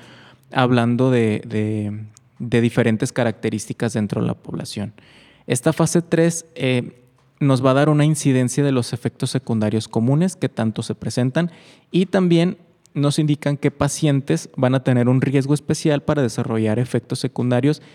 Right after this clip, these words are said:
menos frecuentes o más graves. El fármaco en investigación, como les mencioné, se compara con otros tratamientos ya existentes para esta enfermedad, si es que los existen, o bien se compara contra un placebo.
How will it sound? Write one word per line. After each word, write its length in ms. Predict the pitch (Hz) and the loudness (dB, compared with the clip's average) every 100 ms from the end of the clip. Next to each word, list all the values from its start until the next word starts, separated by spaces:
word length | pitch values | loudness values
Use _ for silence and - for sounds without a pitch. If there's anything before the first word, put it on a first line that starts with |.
| _ | _
menos 360 | 131 127 135 - | 2 4 2 0
frecuentes 640 | 151 - 143 131 165 - - | -2 2 2 2 -2 -4 -2
o 240 | - 143 - | 2 2 2
más 340 | 123 120 117 - - | -2 0 -2 -10 -4
graves. 480 | 110 104 107 - - - - - _ | -2 0 -2 -8 -16 -20 -20 -20 _
El 200 | 120 117 | 2 2
fármaco 460 | 135 143 180 185 190 | 4 2 2 2 0
en 80 | |
investigación, 760 | 180 170 170 165 160 - 160 175 | 2 0 -2 -2 -2 -2 -2 -2
como 240 | 135 117 | -4 -2
les 160 | 113 110 | -2 -2
mencioné, 440 | 120 117 131 131 | -2 -2 0 0
se 160 | 139 147 | 0 -4
compara 440 | 123 107 117 113 | -4 -2 -2 -2
con 180 | - 113 | -2 -2
otros 280 | 117 - 147 | -2 -4 -2
tratamientos 680 | 151 147 139 135 120 110 | -2 -2 0 0 0 -2
ya 120 | 107 113 | 0 -2
existentes 920 | - 160 - - 170 156 156 175 - _ _ _ _ - | -2 -8 -8 0 2 2 0 -4 -8 _ _ _ _ -2
para 320 | 120 117 135 | 0 0 -2
esta 280 | 131 123 156 | -4 -4 -4
enfermedad, 600 | 160 160 165 160 160 165 | -2 0 0 2 0 -2
si 260 | - 170 117 | -8 -4 -4
es 120 | 110 | -4
que 140 | - | -2
los 200 | 143 147 | -2 -2
existen, 500 | 156 - 165 185 185 - | -4 -4 -4 -2 -4 -2
o 120 | 165 | 2
bien 260 | 170 185 190 - _ | 2 2 -2 -10 _
se 200 | - 165 | -2 0
compara 440 | 170 151 151 151 | 0 0 0 0
contra 440 | - 135 117 117 - | -2 -4 -2 -4 -4
un 280 | 131 123 131 - - | -2 -2 -4 -12 -2
placebo. 640 | 127 110 - 113 101 98 | 0 0 -2 -2 -2 -6